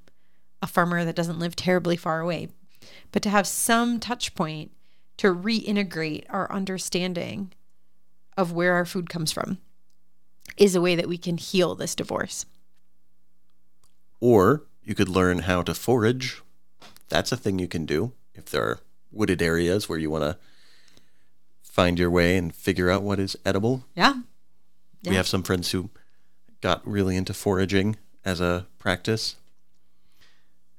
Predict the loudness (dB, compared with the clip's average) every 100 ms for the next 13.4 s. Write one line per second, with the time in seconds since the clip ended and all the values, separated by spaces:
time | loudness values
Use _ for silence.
0 | 2 6 6 8 8 8 10 10 8 4
1 | 4 4 6 4 4 4 6 8 6 4
2 | 0 0 2 2 2 2 4 4 4 0
3 | -2 -2 -2 4 6 8 4 0 -2 -2
4 | 2 4 6 4 0 -12 -20 -20 -20 -20
5 | -20 -20 -20 -20 -20 -20 -20 -20 -12 -8
6 | -8 -8 -6 0 6 8 6 6 6 4
7 | -2 -8 -14 -16 -20 -20 -20 -16 -14 -14
8 | -16 -20 -4 0 2 2 -2 -8 -20 0
9 | 4 6 8 10 8 4 -4 -14 -20 -20
10 | -20 -20 -10 2 4 6 6 8 8 8
11 | 8 6 6 4 -6 -20 -20 -20 -20 -6
12 | 4 6 6 6 6 6 6 2 0 0
13 | 2 4 4